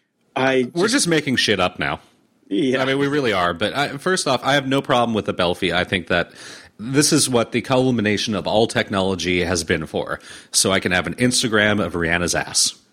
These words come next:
Speaker 2: I'm okay with that. What I did mind, and I, we should put, definitely put this link in, in the U S, or in our show notes for the U S A Today piece. This reporter is so smug,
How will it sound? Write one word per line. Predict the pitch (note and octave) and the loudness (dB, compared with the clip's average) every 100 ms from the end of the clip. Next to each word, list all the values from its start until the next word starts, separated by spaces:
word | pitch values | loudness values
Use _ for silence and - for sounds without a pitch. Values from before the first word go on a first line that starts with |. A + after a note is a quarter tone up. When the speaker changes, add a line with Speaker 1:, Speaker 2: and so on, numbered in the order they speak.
| _ _ _ _ - | _ _ _ _ -2
Speaker 2:
I'm | A2 B2+ A#2+ | 0 2 2
okay | B2 A#2+ B2 A2 | 0 0 2 2
with | E2 - | 0 -6
that. | - - - - - - | -10 -10 -18 -18 -18 -6
What | A#2+ | 0
I | A2 | 0
did | G2+ F3+ C#3 | 2 -2 0
mind, | A2+ G#2+ G#2 | 2 2 0
and | - G#2 F#2 - | 0 -2 -2 -2
I, | G2 F#2+ D#2 | 0 0 -2
we | F#2+ A2 | -2 -2
should | - F#2 | -2 -4
put, | G#2 | -2
definitely | A2 A2+ G2+ | -2 0 -2
put | G#2 | 0
this | F#2+ - | 0 2
link | G2 E2+ | 0 0
in, | - F#2+ F2+ F2 | -2 0 0 -2
in | F#2+ | -2
the | F2 | 0
U | F2 E2+ | 2 2
S, | - | 0
or | - F#2 E2 | -2 2 2
in | E2+ F#2+ | 2 0
our | E2+ | 0
show | - G#2 | 0 0
notes | E2+ D#2 | 0 -2
for | - F2 D#2+ | -4 -4 -4
the | - F2 | -4 0
U | E2 | 0
S | E2+ | 2
A | F2 | 0
Today | D#2 F2 E2 | 2 0 2
piece. | E2+ D2+ - - - - | 0 0 -2 -6 -12 -2
This | D#3+ - | 0 2
reporter | D3+ D3 C3 G#2+ F#2 | 0 0 0 0 -2
is | F#2 F2 | -2 -2
so | A2+ A#2 | -2 0
smug, | - B2+ A#2 A2 G#2+ | 0 0 0 0 -2